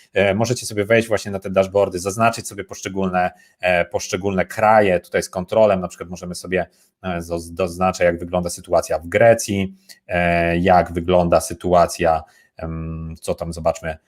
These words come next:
sobie Hiszpanię, tak, i, i jak wygląda Polska. No, jak wygląda Polska na, na tle innych krajów. No i to, to mamy, tak jak wiecie, no, sa-, sami, sami to czujemy we własnych portfelach. Ta inflacja jest trochę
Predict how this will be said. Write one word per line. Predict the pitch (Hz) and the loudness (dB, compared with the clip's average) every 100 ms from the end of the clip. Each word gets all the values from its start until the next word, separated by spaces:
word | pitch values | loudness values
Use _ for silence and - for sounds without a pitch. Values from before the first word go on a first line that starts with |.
| _ | _
sobie | - - 87 | -10 -2 -2
Hiszpanię, | - 110 - 131 120 113 110 101 98 _ _ | -2 -6 0 2 4 4 4 2 -2 _ _
tak, | 98 95 - - - | 0 0 -2 -14 -4
i, | 101 202 98 | -2 -2 2
i | |
jak | 101 95 | 2 2
wygląda | 95 95 95 | 0 2 2
Polska. | 95 117 101 - - _ - | 4 4 4 -2 -16 _ -8
No, | 90 113 | -8 -4
jak | 104 | -4
wygląda | 95 101 98 95 | -2 0 0 2
Polska | 113 101 - | 4 2 0
na, | 92 90 85 - - | 0 0 -2 -6 -4
na | 95 | -2
tle | 95 98 | 2 2
innych | 95 92 | 2 0
krajów. | - 110 85 - | 2 2 2 2
No | 104 | 0
i | |
to, | 110 | 2
to | 104 | 0
mamy, | 110 110 107 - - _ | 2 2 2 -2 -16 _
tak | - - | -4 -2
jak | 123 | -2
wiecie, | 117 131 - 82 | 2 2 2 -4
no, | 90 98 107 113 113 | -4 -6 -8 -10 -10
sa-, | - 123 131 | -4 -4 -2
sami, | - 113 110 113 | -4 -2 -2 -4
sami | - 113 110 | -4 -4 -2
to | 104 | -2
czujemy | - 110 110 95 | 2 2 2 -2
we | 98 98 | -4 -2
własnych | 104 113 107 - | 2 4 2 -2
portfelach. | 98 - 82 90 113 | -2 2 2 2 0
Ta | - | -2
inflacja | 92 90 107 107 | -4 2 2 2
jest | 92 | -2
trochę | - 95 92 | -2 -2 -2